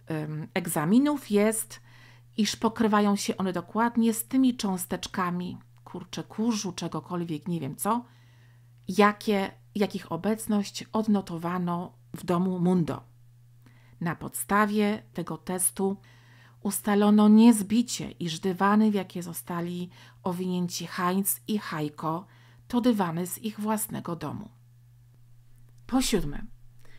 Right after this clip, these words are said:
jeszcze w listopadzie dwa tysiące dziesiątego frankfurckie Muzeum Kontakt otrzymuje maila od Heiko Mundo, w którym ten informuje, iż nie przyjdzie teraz przez jakiś czas do pracy,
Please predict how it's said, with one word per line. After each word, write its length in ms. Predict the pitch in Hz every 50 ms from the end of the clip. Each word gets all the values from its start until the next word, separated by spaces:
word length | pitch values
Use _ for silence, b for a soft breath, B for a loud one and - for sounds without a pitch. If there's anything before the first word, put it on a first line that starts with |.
| b b b b -
jeszcze 480 | 196 220 262 262 - - - 240 220
w 60 | 196
listopadzie 560 | 202 214 208 - - 196 - 277 302 302 - 226
dwa 160 | - 202 196
tysiące 400 | - 196 - - 226 214 - -
dziesiątego 720 | - 165 - - 160 156 - 175 160 - 180 175 180 - - - b b b b b b
frankfurckie 1000 | - - 226 214 208 202 208 208 - - 302 330 330 - - - - 285 277 247
Muzeum 560 | 226 208 175 180 190 202 196 190 196 202 202
Kontakt 800 | - - 247 247 226 202 - 185 131 95 - - - - - - - - - - - b b b b b b b b b b b
otrzymuje 720 | - 220 220 - - 220 214 220 254 262 254 247 233 226 233 -
maila 640 | 202 233 285 285 214 160 143 147 147 156 180 220 254 - - - - - 185 175
od 240 | 175 175 - - - -
Heiko 760 | - - - - 202 208 180 165 - - - 151 147 147 147 -
Mundo, 540 | 170 170 151 139 139 131 143 147 190 240 - -
w 60 | - -
którym 340 | - - 277 269 254 247
ten 160 | 254 262 294 320
informuje, 840 | - 254 240 214 - 226 214 202 208 214 214 208 214 208 208 214 b b b b b b b b b b -
iż 340 | 247 240 - - - - -
nie 220 | 214 233 262 262
przyjdzie 520 | - - - - 262 285 254 - - 190
teraz 600 | 185 - 175 165 160 151 147 151 - - - - - -
przez 260 | - - - 185 180 185
jakiś 360 | 202 233 240 233 202 - -
czas 220 | - 185 175 165
do 120 | 170 170 160
pracy, 520 | - 170 147 147 - - - 226 285 b